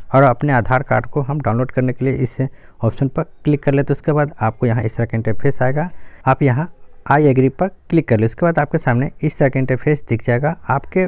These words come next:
आधार नंबर से जो मोबाइल नंबर रजिस्टर है उस पर एक ओटीपी जाएगा। उसके बाद आपको यहाँ एक पॉपअप दिख जाएगा। आप यहाँ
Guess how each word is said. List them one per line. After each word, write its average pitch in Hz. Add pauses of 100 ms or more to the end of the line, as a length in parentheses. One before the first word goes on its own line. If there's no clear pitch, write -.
(120)
आधार 123
नंबर 127
से -
जो 120
मोबाइल 113
नंबर 113
रजिस्टर 107
है 175 (400)
उस 175
पर 180
एक 156
ओटीपी 139
जाएगा। 156 (320)
उसके 170
बाद 156
आपको 143
यहाँ 139
एक 139
पॉपअप 135
दिख 147
जाएगा। 156
आप 120
यहाँ 113